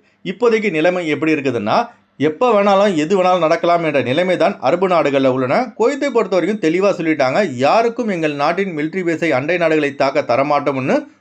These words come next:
குவைத்துடைய டெபுடி பிரைம் மினிஸ்டர் மற்றும் Ministry of Interior ஷேக்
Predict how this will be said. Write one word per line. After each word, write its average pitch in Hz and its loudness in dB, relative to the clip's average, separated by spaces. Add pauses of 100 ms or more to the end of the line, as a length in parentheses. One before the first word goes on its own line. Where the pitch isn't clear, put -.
(160)
குவைத்துடைய 262 2
டெபுடி 175 -4
பிரைம் 180 0
மினிஸ்டர் 180 -10
மற்றும் 139 -4
Ministry 147 -8
of 143 2
Interior 175 -2 (340)
ஷேக் 262 2